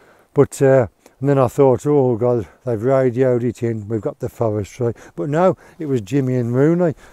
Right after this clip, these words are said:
They were just shouting my name, so really pleasant surprise. We've just sat and had a brew. It was great.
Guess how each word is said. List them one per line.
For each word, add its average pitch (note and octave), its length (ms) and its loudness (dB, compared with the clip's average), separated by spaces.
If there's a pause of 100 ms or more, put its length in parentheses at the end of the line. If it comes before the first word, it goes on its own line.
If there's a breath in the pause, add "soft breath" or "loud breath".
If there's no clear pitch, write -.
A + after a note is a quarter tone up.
(120)
They C3+ 100 -2
were B2+ 140 0
just A2 260 -4
shouting B2 480 -2
my A#2 80 -6
name, D3 320 -4
so D#3 240 0 (320 loud breath)
really C#3+ 320 2
pleasant A#2 420 -6
surprise. D#3+ 520 -4
We've C#3 120 -2
just - 320 -6 (200 soft breath)
sat - 240 -6
and B2 80 -10
had A#2 120 -4
a A2 100 -4
brew. B2+ 420 -4
It E3 80 -16
was A2+ 140 -14
great. C3+ 460 -6